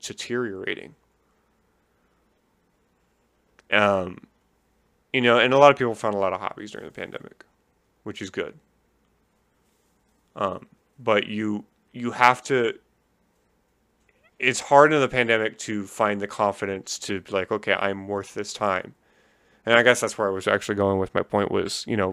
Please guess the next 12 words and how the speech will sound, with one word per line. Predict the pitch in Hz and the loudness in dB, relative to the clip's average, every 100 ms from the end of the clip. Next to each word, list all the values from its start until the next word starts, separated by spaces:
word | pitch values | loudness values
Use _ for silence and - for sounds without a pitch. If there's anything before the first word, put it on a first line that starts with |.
| - | -4
people | 123 107 104 | -4 -2 0
felt | 110 104 - | 4 4 4
a | |
lot, | 101 101 101 - | 2 4 4 4
felt, | 135 - - | 6 6 4
people | 151 147 135 | 2 4 4
felt | - 156 | 8 8
like | 127 117 | 8 6
they | 123 | 4
weren't | 113 113 120 117 | 2 2 0 2
worth | 120 127 | 0 0
anything. | 107 92 - - | -6 -10 -14 -16